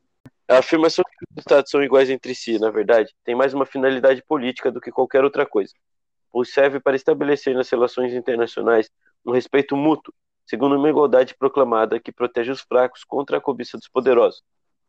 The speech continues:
Mas, de fato, os Estados não são iguais entre si, e nem de direito. A igualdade jurídica dos Estados é um critério formal.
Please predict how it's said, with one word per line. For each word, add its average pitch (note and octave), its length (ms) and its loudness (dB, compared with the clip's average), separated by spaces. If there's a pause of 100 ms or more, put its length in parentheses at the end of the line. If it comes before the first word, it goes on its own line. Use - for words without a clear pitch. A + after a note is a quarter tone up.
(140)
Mas, A2+ 160 -2
de A2+ 60 -20
fato, C3 360 2 (160)
os A2+ 80 -20
Estados C3 320 0
não D3 200 -4
são D3+ 200 -2
iguais C3+ 280 0
entre C#3 200 -8
si, B2 300 -8 (380)
e C3 80 -10
nem D#3+ 120 -2
de E3 140 -8
direito. B2 320 0 (540)
A - 80 -2
igualdade C3+ 560 2
jurídica B2+ 460 -4
dos G#2 160 -10
Estados A2+ 480 -2 (340)
é - 80 -4
um B2+ 100 -2
critério C3 360 -2
formal. C3 480 0